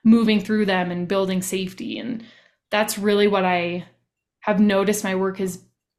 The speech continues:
come to, rather than, like, "Let's breathe and, like, relieve stress today." That will come naturally if you're gonna, you know,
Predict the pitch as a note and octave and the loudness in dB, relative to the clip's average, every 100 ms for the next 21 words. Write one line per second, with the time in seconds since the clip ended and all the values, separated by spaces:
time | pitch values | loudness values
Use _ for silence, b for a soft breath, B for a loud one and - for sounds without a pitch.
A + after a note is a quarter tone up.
0 | _ _ _ - G#3 G#3+ A3+ D4 D4+ A3 | _ _ _ -4 2 4 4 4 4 4
1 | G#3 A3 G#3+ G3+ G3 C#4+ - E4 F#4+ F4 | 2 2 2 0 0 -2 -4 2 6 6
2 | A#3 G3+ G#3 G#3+ B3+ C4+ C#4 - - D4+ | 6 4 2 2 2 2 2 0 -2 -2
3 | C#4+ - - - D#3+ F3+ G#3+ b b b | -2 -4 -2 -2 -2 -4 -4 b b b
4 | b b b _ _ _ _ - - E4 | b b b _ _ _ _ -14 -2 0
5 | F#4+ F#4+ F#4 F4 A#3+ C4 C4+ A3+ G3 F#3+ | 2 0 4 6 6 4 2 0 2 0
6 | G#3 - F#3+ G3+ F#3 F#3 F#3 G3 F3 F#3+ | -2 -2 -2 0 0 -2 -2 -6 -4 -8